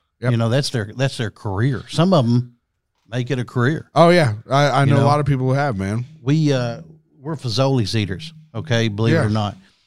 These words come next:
Speaker 2: And, uh, there's a lady working the counter there that, uh, we talked to, and she said she had been waiting tables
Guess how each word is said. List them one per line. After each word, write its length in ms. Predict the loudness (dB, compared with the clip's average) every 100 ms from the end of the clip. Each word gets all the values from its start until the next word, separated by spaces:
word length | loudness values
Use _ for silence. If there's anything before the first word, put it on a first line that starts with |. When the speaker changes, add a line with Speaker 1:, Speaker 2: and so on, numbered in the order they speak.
| _ _ -6
Speaker 2:
And, 380 | 0 2 2 0
uh, 180 | 0
there's 220 | -2 -2 -2
a 60 |
lady 280 | -2 -2 -2
working 340 | -2 -2 -4
the 60 | -4
counter 360 | -4 -2 -2 -2
there 400 | -2 -2 -2 -4
that, 260 | -4 -6 -6
uh, 180 | -6 -6
we 140 | -4 -4
talked 320 | -2 -4 -2
to, 240 | -4 -4 -6 _ _ _ -14
and 120 | -8
she 140 | -4
said 280 | -2 -2 -2
she 160 | -2 -2
had 120 | -2
been 200 | -2 0
waiting 320 | 0 -2 -4
tables 600 | -4 -2 -2 -4 -6 -8